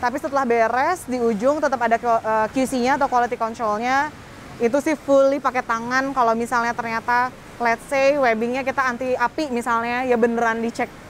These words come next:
dibakar misalnya beneran kuat atau enggak, terus di setiap, eh, jahitannya kuat atau enggak,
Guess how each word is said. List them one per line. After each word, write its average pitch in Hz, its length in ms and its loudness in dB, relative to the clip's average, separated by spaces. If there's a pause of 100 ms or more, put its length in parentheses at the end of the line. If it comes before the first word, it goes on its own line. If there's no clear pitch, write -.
(300)
dibakar 254 640 2
misalnya 269 320 0
beneran 240 320 0
kuat 233 160 -2
atau 226 200 -2
enggak, 294 440 2
terus 247 240 -2
di 233 80 0
setiap, 226 320 0 (480)
eh, 220 380 4 (100)
jahitannya 247 880 -2
kuat 247 240 -2
atau 240 160 -2
enggak, 285 560 2